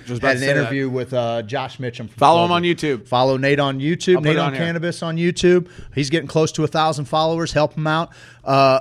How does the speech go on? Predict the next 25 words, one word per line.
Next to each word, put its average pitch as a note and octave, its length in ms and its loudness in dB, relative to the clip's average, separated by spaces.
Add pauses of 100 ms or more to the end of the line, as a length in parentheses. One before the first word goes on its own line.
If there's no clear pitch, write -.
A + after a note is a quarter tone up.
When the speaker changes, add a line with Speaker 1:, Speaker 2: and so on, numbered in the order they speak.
(120)
Speaker 2:
<clears throat> D#3 280 0 (680)
the, F3 420 0 (340)
he, F3 300 0
he G#3 160 2
had A3 140 8
an F3 40 -2
interview D#3+ 560 0
with C3+ 280 -4
Mitchum, C#3 440 -4 (100)
and C3 460 0 (320)
I F3+ 100 -2
thought F3+ 160 2
it D#3 60 -2
was D3+ 140 -4
a C#3 40 -6
very C#3+ 320 0
cordial, D3+ 760 -8 (280)
you C3+ 180 -4
know, A#2+ 320 -4
respectful D#3 640 -6
interview. C#3+ 580 -8 (400)
Um, B2 380 0 (520)
Mitchum F3+ 680 -2
kind F3 300 -4
of A#2+ 260 -6